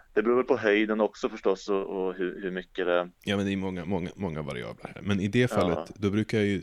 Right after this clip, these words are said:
Speaker 2: bara syfta. Ha den raka sidan och öga efter den. Och då,
Speaker 1: Mm.
Speaker 2: ja, men ögat är ju inte perfekt och träbiten är inte perfekt och
Speaker 1: Mm.
Speaker 2: kubben är inte perfekt. Men jag vet inte vad jag tycker om det heller.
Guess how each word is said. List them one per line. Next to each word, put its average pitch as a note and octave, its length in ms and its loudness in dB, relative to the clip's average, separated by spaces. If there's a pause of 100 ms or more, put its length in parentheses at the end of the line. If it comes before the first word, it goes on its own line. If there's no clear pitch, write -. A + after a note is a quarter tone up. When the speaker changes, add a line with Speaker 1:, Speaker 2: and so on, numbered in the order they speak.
Speaker 2:
bara F2+ 240 -6
syfta. - 760 -6 (680)
Ha G#2 320 2
den E2+ 320 -2
raka F2+ 320 -6
sidan D2+ 440 -10
och F2+ 200 -12
öga F2 380 -6
efter G#2 400 -6
den. B1 240 -10
Och F2+ 100 -10
då, E2+ 340 -4 (320)
Speaker 1:
Mm. - 220 -20 (140)
Speaker 2:
ja, F#2 80 -14
men F2+ 140 -10
ögat F2+ 360 -6
är D#2+ 40 -8
ju E2+ 60 -6
inte E2+ 180 -12
perfekt - 460 -14
och - 60 -16
träbiten D#2+ 400 -12
är E2+ 40 -8
inte - 140 -14
perfekt - 460 -16
och - 100 -14 (400)
Speaker 1:
Mm. - 280 -12 (600)
Speaker 2:
kubben E2 280 -14
är E2 40 -10
inte F2 160 -14
perfekt. - 540 -16
Men G2 120 -6
jag G#2 100 2
vet A2+ 80 -2
inte A2 120 -10
vad E2+ 60 -4
jag - 80 -4
tycker - 380 -2
om A#3+ 100 0
det - 120 -4
heller. - 320 -12